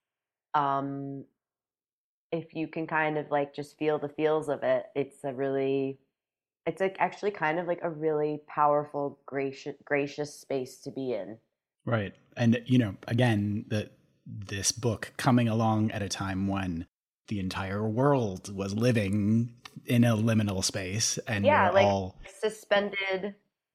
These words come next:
Speaker 1: suspended between this world we'd all been kind of collectively living in and agreeing on what was reality, more or less, to just the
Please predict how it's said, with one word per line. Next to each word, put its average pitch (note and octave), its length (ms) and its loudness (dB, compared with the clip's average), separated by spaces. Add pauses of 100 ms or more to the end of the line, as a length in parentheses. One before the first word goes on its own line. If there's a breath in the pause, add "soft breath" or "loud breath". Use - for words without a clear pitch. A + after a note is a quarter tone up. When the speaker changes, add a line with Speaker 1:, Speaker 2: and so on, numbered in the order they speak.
(500)
Speaker 1:
suspended G3+ 640 0
between F#3+ 340 0
this F3 180 -2
world E3+ 280 6
we'd D3+ 100 2
all E3+ 160 8
been G3+ 180 2
kind F#3+ 220 0
of F3 100 -8
collectively E3+ 840 -2 (120)
living E3 380 2
in D#3+ 240 2
and D3+ 120 0
agreeing D3+ 440 0
on D3+ 200 0
what C#3+ 200 2
was D3 320 -2 (640)
reality, D#3+ 460 6
more C#3+ 280 2
or C#3+ 80 2
less, B2+ 440 -4 (500)
to G#3+ 320 0
just F#3+ 240 -4
the E3 160 -6